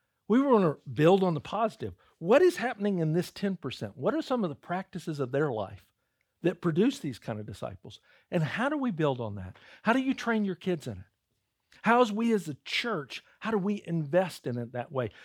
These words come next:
And so we'll walk through those fundamental practices around that and how we do that. We're gonna wrestle with some of those fundamental issues.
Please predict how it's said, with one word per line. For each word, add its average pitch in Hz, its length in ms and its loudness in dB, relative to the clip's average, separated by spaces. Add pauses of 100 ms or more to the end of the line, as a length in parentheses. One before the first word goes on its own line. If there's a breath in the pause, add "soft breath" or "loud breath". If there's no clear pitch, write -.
(120)
And 170 80 -6
so - 100 4
we'll 240 320 2
walk 226 440 -2
through 190 240 0
those 170 200 2
fundamental 180 560 -2
practices - 760 -10 (100)
around 110 300 -4
that 107 140 -8
and - 80 -16
how 143 220 -2
we 139 140 -6
do 131 200 -6
that. 64 200 -12 (840 loud breath)
We're 208 160 6
gonna 254 160 8
wrestle 220 340 6
with 214 100 0
some 214 140 0
of 190 60 4
those 170 120 2
fundamental 196 560 2
issues. 208 420 -4